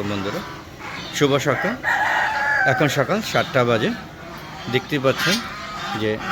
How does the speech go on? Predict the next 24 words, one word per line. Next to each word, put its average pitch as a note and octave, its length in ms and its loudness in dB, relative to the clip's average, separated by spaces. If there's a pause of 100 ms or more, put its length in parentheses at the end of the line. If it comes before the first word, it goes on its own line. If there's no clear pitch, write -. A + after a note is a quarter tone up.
(120)
হাঁস B2+ 200 4
মুরগিগুলোকে C3 560 4
এখনও A#2 300 -2
ছাড়া A#2 220 0
হয় G#2+ 200 -4
না, F#3 60 -4 (280)
সে A#2+ 140 -4
থেকে G2+ 200 -4
বের G2+ 200 0
করবো G#2+ 200 -2
কিছুক্ষণের A2+ 360 -4
মধ্যে। A2+ 220 -4 (840)
তবে B2+ 200 0 (120)
সবচেয়ে C#3 340 -2
ভালো C3 280 0
একটা C3+ 260 -4
সুখবর, C#3+ 440 -4 (720)
গতকালকে A#2+ 600 -2
রাত্রে G#2+ 360 -2 (280)
প্রচুর D3 460 -2 (200)
ঝড় B2 260 0
বৃষ্টি C3 380 -6
হয়েছে। D3+ 300 0 (880)
প্রায় B2+ 320 6